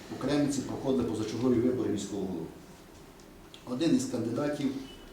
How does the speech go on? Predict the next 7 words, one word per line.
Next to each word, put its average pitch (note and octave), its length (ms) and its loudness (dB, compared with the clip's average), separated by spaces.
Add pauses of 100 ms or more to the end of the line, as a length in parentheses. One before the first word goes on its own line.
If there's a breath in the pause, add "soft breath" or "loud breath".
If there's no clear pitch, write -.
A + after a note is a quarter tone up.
(600)
використовував B2 680 2
пожежну A#2 400 0
техніку B2 480 -2
під - 100 -10
час A#2+ 140 -2 (120)
розвішування G#2+ 480 0
бігбордів. F#2+ 540 -2